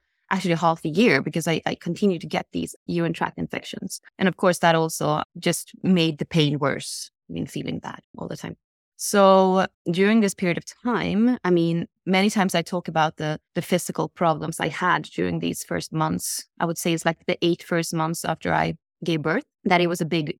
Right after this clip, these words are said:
extremely big problem. But also, I mean, my mental issues, they were really severe, I would say, at the time, because I had pain constantly and I was trying to get help.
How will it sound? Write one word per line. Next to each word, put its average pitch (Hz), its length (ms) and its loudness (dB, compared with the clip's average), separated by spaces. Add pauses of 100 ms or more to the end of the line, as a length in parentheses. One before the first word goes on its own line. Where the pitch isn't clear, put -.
extremely 196 560 0
big 151 180 -2
problem. 214 480 0
But 165 180 -2 (180)
also, 208 320 2
I - 20 6
mean, 160 180 2
my 160 120 0
mental 156 380 -2
issues, 175 540 -6 (160)
they 156 100 2
were 147 140 -2
really 160 460 -4 (100)
severe, 170 560 2
I 202 60 2
would 185 140 -2
say, 180 120 2
at 175 80 0
the - 60 -12
time, 196 380 -2 (460)
because 180 240 0
I 170 120 4
had 165 320 -2
pain 202 400 0 (580)
constantly 175 840 0
and 165 100 2
I - 20 2
was 165 140 -4
trying 190 240 0
to 190 40 -2
get 180 120 -4
help. 160 300 -4